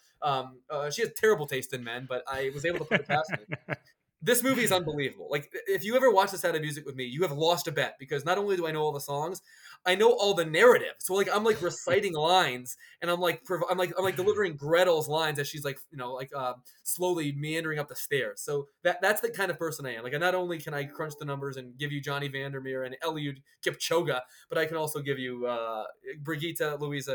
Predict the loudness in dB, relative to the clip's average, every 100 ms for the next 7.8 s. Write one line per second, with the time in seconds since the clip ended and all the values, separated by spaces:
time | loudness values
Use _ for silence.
0 | -4 -8 -14 -18 -14 -14 -14 -16 -10 -8
1 | -6 -8 -6 -4 -4 -6 -10 -10 -12 -12
2 | -14 -20 -14 -4 -2 -2 -2 0 0 -2
3 | -4 -4 -6 -4 2 4 4 2 0 -2
4 | -4 -6 -6 -6 -4 -2 -4 -4 -2 -2
5 | -2 -6 -6 0 0 0 -4 -4 -4 -4
6 | -6 -4 -6 -4 -6 -6 -10 -8 -6 -6
7 | -8 -8 -8 -6 -4 -4 -4